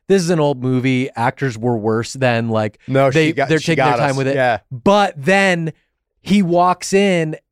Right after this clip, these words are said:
Speaker 1: uh, Shields, the main character, walks in and gives her a note that you can't hear. And then they run it again. And she doesn't look up from what she's reading to, like, address the guy.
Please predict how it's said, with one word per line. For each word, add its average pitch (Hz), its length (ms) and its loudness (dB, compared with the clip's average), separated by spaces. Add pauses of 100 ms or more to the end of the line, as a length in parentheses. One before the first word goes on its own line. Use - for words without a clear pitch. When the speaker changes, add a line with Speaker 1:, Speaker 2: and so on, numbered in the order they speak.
(120)
Speaker 1:
uh, 147 360 2
Shields, 151 720 0 (300)
the 147 240 2
main 151 220 -2
character, 156 320 -2
walks 135 380 -4
in 156 180 0 (240)
and 143 180 -2
gives 165 220 0
her 170 140 2
a 143 40 -2
note 180 300 0
that 160 100 -10
you 139 100 -6
can't 147 300 -6
hear. 135 540 -2 (400)
And 160 180 0
then 160 100 0
they 160 160 2
run 151 320 0
it 160 100 -2
again. 139 540 -2 (520)
And 165 160 -2
she 156 460 -4 (220)
doesn't 165 340 0
look 147 220 -2
up 139 180 -2
from 160 120 -2
what 147 160 0
she's 131 240 -4
reading 135 480 0
to, 151 120 -4
like, 123 200 -2
address 120 420 -4
the 165 100 -2
guy. 165 440 0